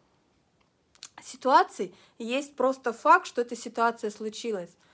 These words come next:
И когда вы переходите на этот этап, что у вас уже нет хорошего или плохого, у вас есть просто факт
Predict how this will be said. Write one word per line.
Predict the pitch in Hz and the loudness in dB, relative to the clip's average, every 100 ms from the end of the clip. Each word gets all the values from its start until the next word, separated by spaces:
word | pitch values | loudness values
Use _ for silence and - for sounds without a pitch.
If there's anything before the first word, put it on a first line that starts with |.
| _ _ _ - | _ _ _ -16
И | |
когда | 208 226 277 | -12 2 2
вы | 277 | 2
переходите | 254 262 254 254 277 240 226 | -2 -4 -4 -2 -2 -2 -6
на | 233 254 254 - | 0 2 0 0
этот | 269 269 233 214 | 2 2 0 -10
этап, | 208 220 202 | -4 -2 -2
что | - - 220 | -6 -6 -4
у | 220 | 2
вас | 233 240 226 | 2 2 -2
уже | 208 226 | -4 -2
нет | 233 247 262 269 208 | 0 0 0 0 -2
хорошего | - 214 226 214 202 185 | -4 -6 -4 -8 -10 -8
или | 185 | -8
плохого, | 180 202 196 330 392 330 - _ _ - _ | -10 -12 -6 -2 0 -2 -10 _ _ -20 _
у | 233 | 2
вас | 262 262 | 2 2
есть | 262 262 262 | -2 -6 -4
просто | 262 262 - | -6 -4 -8
факт | 220 - 254 214 - | -8 0 2 2 -2